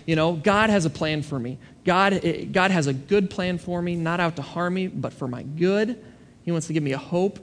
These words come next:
and a future." The question this morning is, what if that hope, that dream, that future that God has isn't necessarily what people are telling you? And even more importantly, what if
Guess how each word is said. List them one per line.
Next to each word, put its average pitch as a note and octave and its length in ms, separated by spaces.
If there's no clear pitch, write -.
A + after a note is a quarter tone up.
and C3+ 80
a A#2+ 60
future." G#3 560
The C#3 80
question F3+ 340
this F#3 160
morning G#3+ 300
is, C3+ 260
what F3 400
if E3+ 260
that F3 260
hope, D3+ 400
that E3 360
dream, D#3 500
that D3+ 140
future F#3 360
that C3+ 160
God D#3 220
has D3+ 480
isn't A3 260
necessarily F3+ 580
what F3+ 240
people F#3+ 240
are C3+ 60
telling G#3 400
you? C#3 240
And F#3 80
even G#3+ 220
more F#3 240
importantly, D3 640
what D#3 340
if D3+ 260